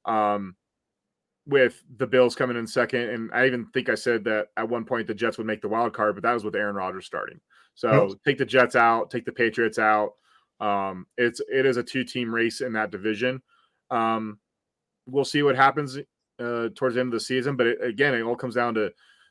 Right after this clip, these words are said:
Speaker 1: two things: Josh Allen's play, Tua's health, right?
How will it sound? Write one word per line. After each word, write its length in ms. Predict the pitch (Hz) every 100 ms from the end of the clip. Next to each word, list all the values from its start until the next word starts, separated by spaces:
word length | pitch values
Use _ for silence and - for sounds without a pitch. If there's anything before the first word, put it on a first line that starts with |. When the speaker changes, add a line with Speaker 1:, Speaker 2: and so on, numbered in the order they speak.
| _
Speaker 1:
two 180 | - 208
things: 320 | 180 117 92 -
Josh 340 | - 131 135 151
Allen's 340 | 151 156 151
play, 460 | - 127 120 120 - -
Tua's 360 | 135 123 113
health, 360 | - 82 - _ _ _ _ 110
right? 300 | 101 101